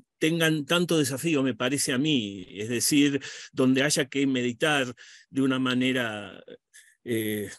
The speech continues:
tan, este, rigurosa como, eh, cómo armonizar ambos planos, ¿no? Por supuesto, no, no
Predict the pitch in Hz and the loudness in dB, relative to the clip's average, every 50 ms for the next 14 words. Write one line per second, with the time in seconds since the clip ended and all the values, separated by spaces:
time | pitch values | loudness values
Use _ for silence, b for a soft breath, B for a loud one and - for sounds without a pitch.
0 | _ _ _ _ _ _ - 135 131 135 135 131 127 - - - 120 113 110 104 | _ _ _ _ _ _ 0 2 4 6 6 4 2 0 -2 -2 -2 0 0 -2
1 | 104 98 98 92 92 _ _ _ 185 - - - _ - - - - - 127 131 | -4 -4 -6 -8 -12 _ _ _ -20 -20 -20 -20 _ -14 -14 -14 -12 -12 -8 -2
2 | 127 131 127 120 131 131 139 165 180 170 139 123 - - - 123 117 110 - - | 2 2 2 2 2 4 4 6 6 6 4 4 0 -2 -4 -4 -6 -4 -2 0
3 | 156 151 156 156 156 151 B B B B B B B B B - - 117 113 107 | 0 0 0 0 -2 -4 B B B B B B B B B -8 -6 -4 -2 -2
4 | 104 104 104 98 98 98 B B B _ _ _ _ _ _ _ _ _ _ _ | -2 -2 -4 -6 -8 -10 B B B _ _ _ _ _ _ _ _ _ _ _
5 | _ _ _ _ _ _ _ _ _ _ _ - 147 147 160 165 147 143 139 131 | _ _ _ _ _ _ _ _ _ _ _ 0 2 2 4 2 2 2 2 4
6 | 131 127 127 123 - - - 180 175 156 131 113 98 98 _ - 123 120 117 113 | 4 4 4 4 4 2 2 2 2 0 -2 -2 -4 -12 _ -4 -4 -2 -2 -4
7 | 110 - - - 123 110 98 90 90 92 90 - - 123 131 143 - - _ _ | -6 -10 -4 -2 0 0 0 -2 -6 -12 -16 -12 -10 -8 -8 -8 -10 -14 _ _
8 | _ _ _ _ B B B B B B B B B B B _ - 107 98 110 | _ _ _ _ B B B B B B B B B B B _ -4 -4 -4 -4
9 | 98 110 127 127 120 - 131 127 123 120 113 113 113 113 107 107 | -2 0 0 0 0 -2 -4 -2 -2 -4 -6 -8 -10 -12 -12 -14